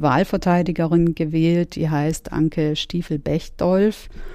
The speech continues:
und ist im Prinzip, äh, eine lokale Größe in der Juristenszene da in, in der Region Heilbronn. Eine sehr erfahrene und auch sehr gewiefte Verteidigerin.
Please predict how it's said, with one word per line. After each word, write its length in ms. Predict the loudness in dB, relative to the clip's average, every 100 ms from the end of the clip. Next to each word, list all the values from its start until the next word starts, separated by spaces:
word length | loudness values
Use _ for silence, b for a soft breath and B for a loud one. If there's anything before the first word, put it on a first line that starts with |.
| B B
und 300 | 4 6 6
ist 260 | 4 4
im 140 | 2 4
Prinzip, 500 | 2 2 0 -2 -2
äh, 200 | 2 6
eine 180 | 6 6
lokale 480 | 4 4 4 4
Größe 440 | 2 4 4 4 2
in 160 | 4
der 120 | 4 2
Juristenszene 880 | 0 -6 -4 0 0 2 4 4 4
da 220 | 2 2
in, 380 | 2 4 4 2
in 300 | 2 2 2
der 140 | 0
Region 480 | 0 2 6 6 4
Heilbronn. 640 | 2 0 0 4 6 4 2 B B B
Eine 180 | 2 4
sehr 280 | 4 4 2
erfahrene 880 | -2 0 2 2 4 6 6 4 4
und 160 | 2
auch 140 | 2 -2
sehr 320 | 0 2 2
gewiefte 720 | 0 0 0 0 -2 -4 -6
Verteidigerin. 1120 | -4 -6 -2 0 0 -2 -2 0 0 0 -2